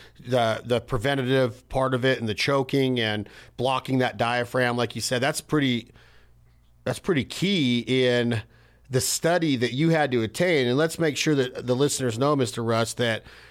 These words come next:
you guys don't just do it and be like, "Oh, like, okay, we're gonna sample it on one dog." This is, uh, uh, uh, an organization that has a lot of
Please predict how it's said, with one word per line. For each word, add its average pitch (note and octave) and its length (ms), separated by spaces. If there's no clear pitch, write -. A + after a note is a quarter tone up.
you C3+ 180
guys D3+ 300
don't D3 300
just B2 240
do C#3+ 220
it B2 80
and A#2+ 80
be A#2+ 80
like, A2 160
"Oh, D#3+ 200
like, B2+ 220
okay, C3+ 240
we're C#3 80
gonna C3 140
sample C#3 380
it B2 40
on A#2+ 140
one A#2+ 180
dog." B2 360
This D3+ 220
is, A#2+ 200
uh, B2+ 40
uh, B2 580
uh, A2+ 300
an B2+ 100
organization C#3+ 800
that A#2 160
has C3 640
a C3 200
lot B2+ 640
of B2 500